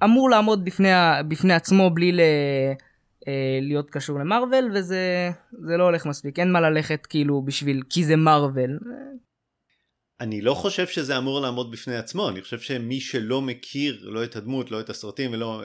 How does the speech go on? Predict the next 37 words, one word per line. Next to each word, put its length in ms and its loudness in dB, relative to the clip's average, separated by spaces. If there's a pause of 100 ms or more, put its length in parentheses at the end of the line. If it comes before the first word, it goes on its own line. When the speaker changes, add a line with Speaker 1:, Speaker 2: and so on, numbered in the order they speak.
Speaker 2:
אין 140 -8
לו 100 -8
שום 200 -10
סיבה 320 -4
לראות 340 -4
את 100 -6
זה. 200 -8 (360)
הסיבה 340 -2
היחידה 300 -2
לראות 280 -4
את 80 -4
זה, 140 -4
זה 160 -4
רק 320 -2
אם 280 -2
אתה 160 -6
יודע 360 -2
מי 220 -8
זה 160 -8
גרוט 380 -6
ומה 200 -6
ההיסטוריה 440 -6
שלו, 420 -8 (440)
וגם 400 -4
ככה 280 -2
אתם 180 -4
אומרים 260 -6
שזה 220 -10
לא 80 -6
מחזיק 400 -10
בפני 240 -14
עצמו, 340 -10
זה 340 -10 (840)
על 140 -8
אחת 240 -6
כמה 240 -6
וכמה. 360 -10